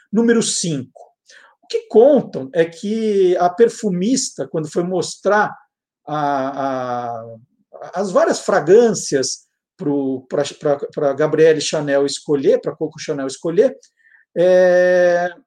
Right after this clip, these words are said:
ela gostou mais da número cinco. Ela, elas estavam numeradas, né? Elas não tinham nome ali, então elas estavam numeradas.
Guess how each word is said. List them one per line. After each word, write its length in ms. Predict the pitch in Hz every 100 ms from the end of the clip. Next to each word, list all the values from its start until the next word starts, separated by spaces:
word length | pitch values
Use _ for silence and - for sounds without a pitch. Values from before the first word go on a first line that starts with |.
| _
ela 380 | 190 202 214 220 220 _ _
gostou 460 | - 190 240 - 233
mais 200 | 220 220
da 80 | 240
número 300 | 226 240 247
cinco. 560 | - 233 208 202 143
Ela, 180 | 147 165
elas 140 | 160 147
estavam 260 | - 160
numeradas, 840 | 175 185 202 180 190 277 - 143 131
né? 160 | 175 -
Elas 160 | 147 131
não 100 | 135
tinham 260 | - 160
nome 340 | 160 143 156 180
ali, 260 | 185 262 - - - -
então 140 | - 196
elas 100 | 208
estavam 240 | 220 214
numeradas. 840 | 214 214 247 208 170 139 131 -